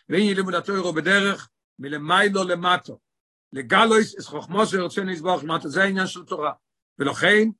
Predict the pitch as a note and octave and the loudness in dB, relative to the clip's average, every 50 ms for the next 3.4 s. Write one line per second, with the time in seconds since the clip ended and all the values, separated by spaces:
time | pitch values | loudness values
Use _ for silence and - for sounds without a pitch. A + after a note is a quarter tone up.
0 | _ _ _ _ _ - C3 A#2+ - - F#3+ G#3 G#3+ G3+ F#3+ F3 F3+ G3+ G3+ G3 | _ _ _ _ _ -8 -8 -4 0 2 4 4 4 4 4 4 4 4 2 0
1 | G3 F3+ F3 E3+ E3 F#3 F#3 F#3+ F#3+ - A#3 B3+ C#4 B3+ A3 G#3+ G#3+ G#3 G#3 G3+ | 0 0 -2 0 0 0 0 0 2 2 4 4 4 4 2 0 -2 -2 -4 -8
2 | - _ _ _ _ F3 F#3+ G3+ G#3 G#3+ A#3 C4 C#4 C#4 C4 B3+ B3 A#3+ A#3+ A#3+ | -14 _ _ _ _ -8 -6 -2 2 4 4 6 6 4 2 0 -2 -2 -4 -6
3 | A#3 A#3 A#3 A#3 A#3+ A3+ G#3 F3+ | -6 -4 -4 -4 -4 -4 -8 -12